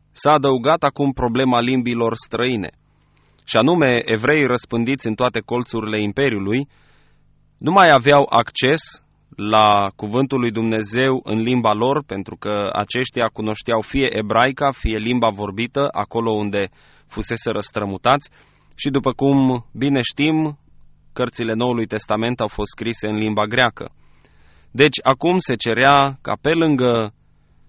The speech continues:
abilitatea de a scrie și de a citi, cel care se ocupa de învățarea cuvântului lui Dumnezeu trebuia să cunoască cel puțin, uh, limba greacă,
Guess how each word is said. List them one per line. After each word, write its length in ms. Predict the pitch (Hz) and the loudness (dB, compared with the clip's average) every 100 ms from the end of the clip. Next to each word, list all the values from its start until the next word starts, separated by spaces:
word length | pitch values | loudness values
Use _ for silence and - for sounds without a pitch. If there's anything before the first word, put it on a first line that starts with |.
| - _ | -20 _
abilitatea 840 | - 113 120 117 107 143 147 120 107 | 0 2 4 0 2 4 4 0 -2
de 180 | 98 101 98 - | -2 0 0 -2
a 140 | - | -2
scrie 400 | 101 - - 135 123 | -2 -4 -4 -2 -2
și 160 | - | -4
de 120 | 110 | -2
a 100 | 107 | -2
citi, 540 | 104 104 - 131 160 165 - | -2 -6 -4 -2 -4 -8 -8
cel 220 | 113 110 | -6 -4
care 300 | 110 110 113 | -2 -2 -2
se 180 | - 110 | -4 -4
ocupa 420 | 107 107 110 135 131 | -4 -4 2 2 2
de 460 | 104 98 92 92 - | -2 -4 -6 -8 -10
învățarea 580 | 113 107 107 127 139 127 | -6 -4 -2 2 4 2
cuvântului 540 | 110 104 123 123 113 | -2 -6 -6 -4 -4
lui 120 | 107 101 | -4 -4
Dumnezeu 560 | 104 104 101 131 135 - - - | -4 -4 -4 -4 -4 -10 -20 -20
trebuia 360 | - 117 107 120 | -6 -4 0 0
să 180 | 127 113 | 0 -4
cunoască 460 | - 110 120 123 110 | -6 -2 -2 -2 -6
cel 240 | - 147 147 | -2 -2 -2
puțin, 400 | 127 - 127 139 | -6 -2 -2 -2
uh, 80 | 143 - - - - | -6 -20 -20 -20 -10
limba 720 | 95 101 120 117 107 104 95 92 | -8 -4 0 0 2 2 0 -2
greacă, 640 | 107 120 135 143 147 151 | 0 2 2 0 -4 -4